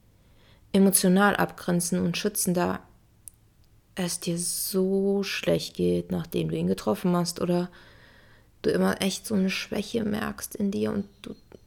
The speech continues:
na, es geht dir einfach nicht gut. Ich möchte heute über Abgrenzung reden,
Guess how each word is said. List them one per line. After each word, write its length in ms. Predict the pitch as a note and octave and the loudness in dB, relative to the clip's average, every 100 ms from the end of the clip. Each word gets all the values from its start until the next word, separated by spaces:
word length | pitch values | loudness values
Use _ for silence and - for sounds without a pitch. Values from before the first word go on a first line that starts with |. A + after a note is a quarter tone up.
| _ - | _ -10
na, 380 | G3 G3 G3+ F#3+ F#3 F3 | -6 -4 -4 -6 -10 -12
es 120 | - | -10
geht 180 | - F#3+ | -2 -2
dir 60 | F#3 | -2
einfach 180 | F3+ F3 | -6 -8
nicht 180 | D#3+ | -10
gut. 240 | - F#3+ - - _ - - - - - | -8 -10 -10 -18 _ -20 -20 -16 -16 -8
Ich 160 | G3+ A3+ | 0 2
möchte 240 | A#3 A#3 | 2 0
heute 120 | G#3 | -2
über 160 | G3 - | -2 -2
Abgrenzung 720 | - - - F3+ F3 F#3 F3+ | -4 -4 -4 -2 0 -2 -2
reden, 420 | F3+ F3 G3 A3 | -2 -2 -2 -4